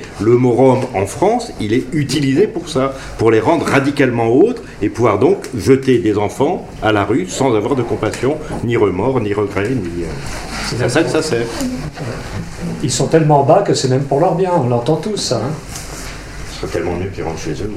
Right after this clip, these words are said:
Speaker 2: Ils sont tellement nuls, ils sont tellement, euh, ceci, tellement cela, que on peut les jeter à la rue, non pas en ayant de la compassion, on peut les jeter à la rue en ayant bonne conscience, puisque c'est pour leur bien qu'on fait ça. Ça, le nombre de, de,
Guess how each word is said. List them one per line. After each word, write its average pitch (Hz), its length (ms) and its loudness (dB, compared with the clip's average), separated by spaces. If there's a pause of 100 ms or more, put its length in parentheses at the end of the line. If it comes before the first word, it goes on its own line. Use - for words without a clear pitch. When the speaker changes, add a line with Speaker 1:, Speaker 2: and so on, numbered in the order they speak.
(100)
Speaker 2:
Ils - 40 -8
sont - 140 -2
tellement 113 340 0
nuls, 165 300 2
ils 117 80 0
sont - 160 -4
tellement, 110 460 0
euh, 98 80 -2
ceci, 143 360 -2
tellement 117 300 -2
cela, 139 340 0
que - 120 -4 (640)
on - 80 2
peut 151 120 2
les 147 120 4
jeter 147 260 2
à 135 80 4
la 135 140 4
rue, 240 240 0 (120)
non 226 180 2
pas 208 340 0 (520)
en 143 120 4
ayant 156 160 4
de - 20 2
la 147 80 8
compassion, 170 540 2 (480)
on 156 80 2
peut 180 160 0
les 165 100 4
jeter 185 240 4
à 190 60 8
la 175 120 4
rue 165 160 2
en 147 140 4
ayant 139 220 2
bonne 165 240 4
conscience, 262 460 0
puisque - 280 -2
c'est 165 240 -2
pour 220 160 4
leur 180 160 4
bien 156 220 0
qu'on 113 120 -4
fait 113 160 0
ça. 113 180 -6 (300)
Ça, 175 200 4
le 139 100 4
nombre 156 280 4
de, 135 180 8
de, 117 300 4